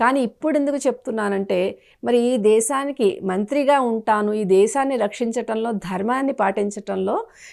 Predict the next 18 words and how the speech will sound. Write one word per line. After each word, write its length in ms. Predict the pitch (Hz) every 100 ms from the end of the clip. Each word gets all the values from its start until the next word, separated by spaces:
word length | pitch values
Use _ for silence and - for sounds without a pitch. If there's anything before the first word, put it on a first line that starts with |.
| _
నేను 300 | 196 190 180 - - _ _ 233
ఉంటానని 540 | 214 214 254 254 262 254
చెప్పి 520 | 214 - 208 202 - _ _ _ _ _ 214
నేను 240 | 233 240
ప్రామిస్ 540 | 240 202 233 320 -
చేశాను 360 | 220 202 202 190
కాబట్టి 640 | 185 180 175 - 175 170 _ _ -
ఇక్కడ 580 | 262 277 - 320 285 269
నా 160 | 226 226
కుటుంబ 420 | 226 214 247 262
ధర్మం 440 | 233 226 214 226 214
రాదు, 400 | 165 175 - - - -
రాజ్య 400 | 185 190 190 254
ధర్మం 360 | 220 220 220 190
వస్తుంది. 440 | 180 - 202 185 - -
ఈ 180 | 240 240
దేశానికి 720 | 196 196 202 247 269 294 269
మంత్రిగా 720 | 214 190 233 240 208 180